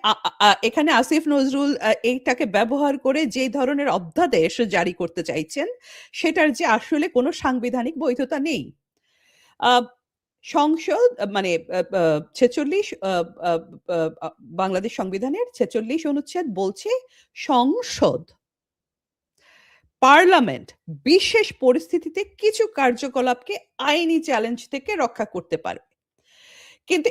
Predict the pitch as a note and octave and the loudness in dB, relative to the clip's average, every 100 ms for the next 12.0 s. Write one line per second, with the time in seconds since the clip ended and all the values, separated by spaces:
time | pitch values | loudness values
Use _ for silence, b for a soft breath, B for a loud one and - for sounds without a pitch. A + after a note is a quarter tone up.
0 | F4+ C#4+ D4 G4+ C5+ - - _ _ _ | 2 2 4 2 2 -2 -20 _ _ _
1 | _ _ E4+ G#4+ - G#4 D4 B3 A#3+ A#3+ | _ _ -4 0 4 4 6 6 4 2
2 | A4+ E4+ E4+ - - - C4 - - D#4 | -4 -6 -10 -12 -12 -2 -2 -2 -2 0
3 | E4 C4+ D#4 A3 C#4+ C#4 C#4+ C4 A#3 C#4 | 0 0 -2 -2 -4 -2 0 0 -2 -8
4 | C#4+ D4 B3 C#4 D4 D4+ - E4 F4 F#4 | -6 -6 -4 -4 -6 -6 -10 -4 -4 -2
5 | D#4 D4 C#4+ A#3+ G3 B3 - F4 D4 C4 | -2 0 0 -2 -2 -2 -2 -4 -2 -4
6 | C4+ B3 A#3 A#3 A3 A3 C4 F#3 A#3 D4+ | 0 0 2 0 -2 -8 -8 -6 -6 -4
7 | D#4 C4 B3 - A3+ - G#3+ G#3 F3 G#3 | 0 2 0 0 -4 -2 -6 -4 -4 -4
8 | G3+ - C4+ F#3 F3 F#3+ F3+ E3+ A3 C#4+ | -6 -4 -6 -4 -2 0 0 -2 -6 -6
9 | G3 E3+ C#3 D3 D#3 G3 C#3 - _ _ | -6 -6 -6 -4 -2 -2 -4 -14 _ _
10 | _ b b b b b b b G#3 A#3 | _ b b b b b b b 4 4
11 | - - _ _ _ _ B3+ B3+ F4 | 4 -4 _ _ _ _ 6 6 4